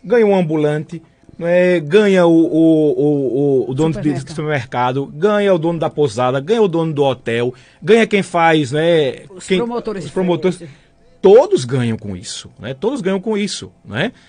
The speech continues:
Speaker 1: Ou seja, então, eu acho que, como o Marcos diz, eu concordo que deveria haver mais essa generosidade,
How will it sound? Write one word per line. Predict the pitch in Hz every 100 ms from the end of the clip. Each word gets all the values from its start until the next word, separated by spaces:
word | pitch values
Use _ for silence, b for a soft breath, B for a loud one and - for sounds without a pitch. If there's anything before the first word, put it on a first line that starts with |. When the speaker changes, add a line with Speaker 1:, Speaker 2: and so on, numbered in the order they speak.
| b b
Speaker 1:
Ou | 165
seja, | - 143 123 101 b b b b -
então, | 165 165 160 165 165 - _ _ _
eu | 254 440
acho | -
que, | - 277 226
como | 220
o | 202
Marcos | 190 185 143
diz, | 143 226 135
eu | 151
concordo | 180 160 226 170
que | 220
deveria | 240 202 202 339 196
haver | 143 156 151 b b b _ -
mais | 165 156 196 233 214 127
essa | 151 143 147 135
generosidade, | 107 156 147 135 - 107 113 156 120 95